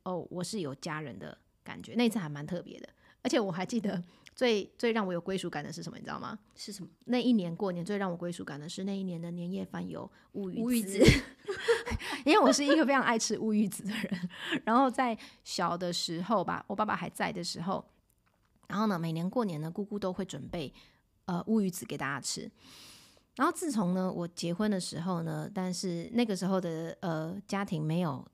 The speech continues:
Speaker 1: 吃乌鱼子的习惯，所以呢，我自从没有吃乌鱼子以后，我就很没有过年的感觉。然后，嗯，可是以前，呃，婚姻状况还 OK 的时候，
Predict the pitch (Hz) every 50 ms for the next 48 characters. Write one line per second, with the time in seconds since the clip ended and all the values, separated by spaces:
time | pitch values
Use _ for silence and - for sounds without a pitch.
0 | _ _ - - - - 175 - 202 185 180 175 175 - - 107 - - - -
1 | - - - - - 226 - _ _ _ _ _ - - - 240 254 240 240 202
2 | 180 - 185 175 226 233 - 208 175 190 202 180 170 - - 185 175 185 185 180
3 | 180 - 165 151 139 117 143 151 180 160 - 101 - - 160 147 - - - -
4 | _ _ - - 180 170 185 190 170 180 - 185 160 131 85 76 73 - - -
5 | - - - - - - - - - - _ _ _ _ - 190 180 233 240 220
6 | 196 180 - - _ _ - - 202 196 190 190 185 - - - _ _ _ _
7 | - - - 254 247 320 320 - 240 185 170 - - - - 170 165 156 175 196
8 | - - _ _ - - - _ - - 180 175 170 170 165 170 170 170 180 170
9 | - - _ _ _ _ _ _ _ _ _ - - 247 247 240 247 247 247 233
10 | 240 208 233 214 196 175 - 190 185 - - 180 180 180 156 156 - - 151 -
11 | 170 127 -